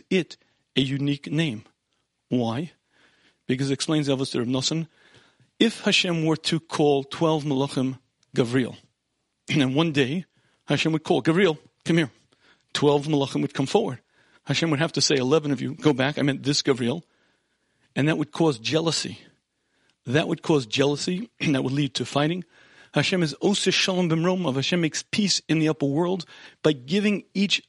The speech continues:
<clears throat> spiritual entity a separate name, Hashem makes peace because there won't be that jealousy. It won't lead to the fighting. <clears throat> That's why Hashem gives each one a separate name. Now,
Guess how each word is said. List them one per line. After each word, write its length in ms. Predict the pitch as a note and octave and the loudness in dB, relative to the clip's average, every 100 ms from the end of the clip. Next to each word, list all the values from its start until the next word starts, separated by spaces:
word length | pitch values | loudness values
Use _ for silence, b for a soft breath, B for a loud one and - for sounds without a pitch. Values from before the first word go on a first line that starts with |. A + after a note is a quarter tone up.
| - | -8
<clears throat> 80 | D3 | -4
spiritual 500 | - G3 F#3+ - - | 0 0 0 -2 0
entity 340 | F3+ F3 D#3 | -2 0 0
a 60 | C#3+ | 0
separate 460 | - F#3+ F#3 E3 | 2 2 0 -2
name, 440 | - D3+ E3+ G3 G3 B B B | -2 0 0 -2 -6 B B B
Hashem 340 | D#3 - F3+ | 0 0 0
makes 180 | F3 - | -2 -2
peace 280 | - A3+ - | -2 -2 0
because 340 | - - D#3+ | -4 0 2
there 100 | D3 | 2
won't 280 | C#3+ D3+ B2+ | 0 -2 -2
be 160 | F#3+ G#3 | -2 0
that 180 | E3 | 0
jealousy. 520 | C3 C#3 C3 - D3+ D#3 B B | 0 -2 -2 -2 -2 -2 B B
It 80 | - | 0
won't 280 | C#3+ D#3 D3+ | 2 2 2
lead 360 | D3+ G3+ A3 - | 0 2 0 0
to 80 | D3+ | -2
the 60 | |
fighting. 440 | D3 D3 C#3+ D3+ D#3 B B | 0 0 0 -2 -4 B B
<clears throat> 200 | B - | B -4
That's 340 | C#3+ D#3 - | 0 0 0
why 160 | D#3 E3 | 0 0
Hashem 280 | D3+ E3+ D3+ | 0 0 0
gives 200 | D#3+ C#3 | -2 -2
each 240 | D#3 - | -4 0
one 180 | D3+ C#3+ | -2 -2
a 100 | - | -4
separate 400 | C#3 - C#3 - | -2 -2 -2 -4
name. 240 | A#2+ A#2+ A#2 _ _ _ _ B B B B B B - | -6 -8 -12 _ _ _ _ B B B B B B -4
Now, 160 | G#2+ | -4